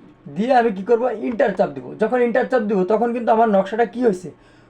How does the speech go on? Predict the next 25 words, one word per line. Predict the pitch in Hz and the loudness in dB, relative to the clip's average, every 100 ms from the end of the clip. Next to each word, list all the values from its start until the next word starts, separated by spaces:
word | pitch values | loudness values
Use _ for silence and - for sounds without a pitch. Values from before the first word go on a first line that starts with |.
| _ | _
কমে | 269 277 262 | 0 4 4
গেছে। | 190 180 175 | 4 2 0
অবশ্য | 190 208 240 | 0 0 2
আপনারা | 226 208 214 | 2 2 2
দেখছেন | 202 180 180 226 | 2 0 0 -2
যে | 233 | 0
কমে | 220 247 233 | -2 0 0
গেছে, | 170 - 214 | 0 -2 0
যদিও | 185 180 214 240 233 - _ _ | 2 2 2 2 0 -4 _ _
এটা | - 202 226 214 208 | -2 2 4 6 4
ভিডিওর | 175 202 240 226 | 4 4 4 4
মাধ্যমে | 226 190 226 226 | 4 4 4 4
যে | 214 | 4
হালকা, | 214 165 202 196 208 196 190 - _ - | 2 2 0 4 4 4 0 -14 _ -4
আহ, | 175 170 156 | 2 2 2
হঠাৎ, | 190 214 - | 4 2 2
এ, | 214 185 | 0 0
সিনকেস | 180 220 220 233 | 0 -4 0 0
করে, | 226 202 | 2 2
এটা | 190 | 2
বোঝা | 202 165 175 233 | 0 0 0 2
যায় | 208 165 | 2 2
না, | 202 | 0
যার | 196 165 | 2 0
কারণে। | 175 160 202 | 0 0 0